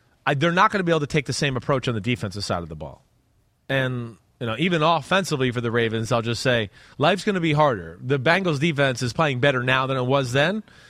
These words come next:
D J Reader wasn't playing. He had just gotten hurt in that first matchup.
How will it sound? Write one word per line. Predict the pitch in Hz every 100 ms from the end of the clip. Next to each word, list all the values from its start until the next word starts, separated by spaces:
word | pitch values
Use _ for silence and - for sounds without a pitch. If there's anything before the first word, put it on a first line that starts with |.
| - _
D | 113 190
J | 170 190
Reader | 151 131 175 196 208
wasn't | 180 170 165 185 -
playing. | 160 160 196
He | 151 151
had | 127
just | 123 151
gotten | 151 151 123
hurt | 131 170 -
in | 147
that | 156
first | 151 170 165
matchup. | 170 175 196